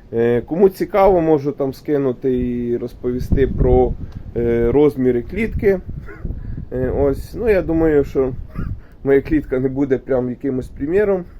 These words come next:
е, тому що на цю тему дуже багато є відео в інтернеті. А від вас хочу, якби, получити зворотній зв'язок,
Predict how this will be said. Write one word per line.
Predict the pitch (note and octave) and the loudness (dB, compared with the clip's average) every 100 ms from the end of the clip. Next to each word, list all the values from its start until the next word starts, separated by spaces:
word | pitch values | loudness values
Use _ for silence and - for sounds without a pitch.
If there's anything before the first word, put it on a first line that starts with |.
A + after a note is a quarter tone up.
| - - - A#2 | -16 -10 -8 -2
е, | A#2+ A#2 | -2 -2
тому | C3 C3+ | 0 0
що | - B2+ | 0 -2
на | B2 B2 A#2+ | 0 -2 -4
цю | - C3 | -6 -6
тему | D3 C3 B2 | -2 0 0
дуже | C3 B2 | -2 -4
багато | A2+ A#2+ B2 A#2 C3 | -4 -6 -6 -4 -4
є | C#3 | -4
відео | F#3+ F3+ F3 E3+ D#3 - - - - - | -4 -4 -2 -2 -4 -12 -18 -18 -12 -6
в | |
інтернеті. | C#3+ - D3 D3 C#3+ - C#3 B2+ - - - - - | -6 -4 -2 0 0 -2 -8 -10 -14 -16 -16 -6 0
А | |
від | D3 D#3+ | 0 2
вас | F#3+ G#3 | 4 4
хочу, | - F#3+ G3 - E3 D3+ C#3+ C#3 C3+ C3 B2+ B2+ | 4 4 4 2 -2 0 2 2 2 2 0 -2
якби, | B2+ B2+ - - A2+ C3 | -4 -6 -10 -18 -4 0
получити | C3 C#3 C3 B2+ D#3+ D3 C#3 | 0 -2 -4 -4 -6 -4 -6
зворотній | A#2+ C#3 D3 C#3 C3+ | -2 0 0 0 -4
зв'язок, | D#3+ E3+ G3+ | -4 -4 -4